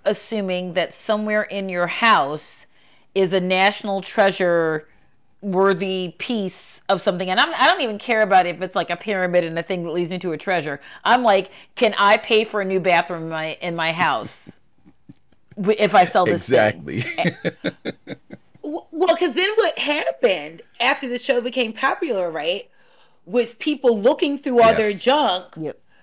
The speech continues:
Speaker 3: running to Antiques Roadshow, hoping that somebody would say that they had something brilliant, which was more than just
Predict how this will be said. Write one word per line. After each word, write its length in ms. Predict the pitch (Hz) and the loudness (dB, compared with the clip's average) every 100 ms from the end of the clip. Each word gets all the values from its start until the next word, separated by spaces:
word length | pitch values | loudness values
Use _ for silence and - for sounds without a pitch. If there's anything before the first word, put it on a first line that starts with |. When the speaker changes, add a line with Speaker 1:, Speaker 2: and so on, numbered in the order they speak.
| _ _ _ _ | _ _ _ _
Speaker 3:
running 680 | - 175 208 320 285 233 220 | -18 0 2 4 2 0 -4
to 220 | 196 277 220 | -6 -6 -2
Antiques 400 | 220 226 202 - | -4 -4 -10 -2
Roadshow, 880 | 240 285 285 - 185 160 151 160 156 _ _ _ - | 2 2 2 -4 -2 0 -2 -4 -6 _ _ _ 0
hoping 720 | 254 254 240 208 185 196 180 | 0 4 4 4 2 -4 -4
that 240 | 185 180 | -2 -2
somebody 480 | - 226 196 185 185 | -4 -4 0 0 0
would 200 | 185 190 | -6 -12
say 460 | - 202 180 165 165 | -4 0 2 2 0
that 220 | 160 160 | -8 -2
they 160 | 180 180 | -2 0
had 260 | 185 170 | -4 -8
something 480 | - 175 175 175 170 | -8 -10 -8 -14 -14
brilliant, 640 | - 202 190 175 165 165 _ | -4 0 0 -2 -6 -8 _
which 320 | 202 185 180 | -12 -10 -8
was 180 | 185 170 | -10 -8
more 380 | 185 190 196 180 | -8 -4 0 0
than 280 | 180 170 175 | 0 -6 -6
just 520 | 170 160 160 - | -6 -4 -6 -10